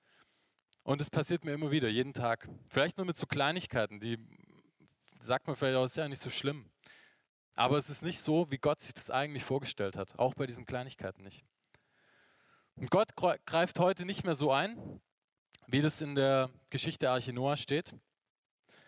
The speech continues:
Aber es lässt ihn auch heute nicht gleichgültig. Trotz seiner Allwissenheit. Ich finde, es ist irgendwie schwer zu verstehen, aber es ist, glaub ich, so, Gott ist auf der einen Seite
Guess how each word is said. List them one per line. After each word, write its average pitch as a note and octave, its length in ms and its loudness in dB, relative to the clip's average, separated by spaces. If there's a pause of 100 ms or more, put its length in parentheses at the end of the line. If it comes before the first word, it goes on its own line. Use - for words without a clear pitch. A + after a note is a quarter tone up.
(260)
Aber E3 340 2
es D#3 160 -4
lässt E3 260 -2
ihn D#3+ 100 -2
auch C3 160 2
heute D3+ 260 -2
nicht A2 180 -10
gleichgültig. G2+ 720 -6 (800)
Trotz D3 260 0
seiner C#3 260 0
Allwissenheit. A#2 680 -6 (720)
Ich - 100 -10
finde, E3+ 200 0
es - 120 0
ist - 200 -6 (640)
irgendwie F#3+ 280 2
schwer F3+ 300 2
zu - 100 -8
verstehen, F3+ 460 0
aber D3 180 4
es D3+ 140 0
ist, G3 180 -6
glaub E3 180 4
ich, D3 100 0
so, D3+ 160 2
Gott F3+ 260 2
ist - 240 -6 (300)
auf - 80 -14
der C#3 100 2
einen G3 200 0
Seite E3 440 2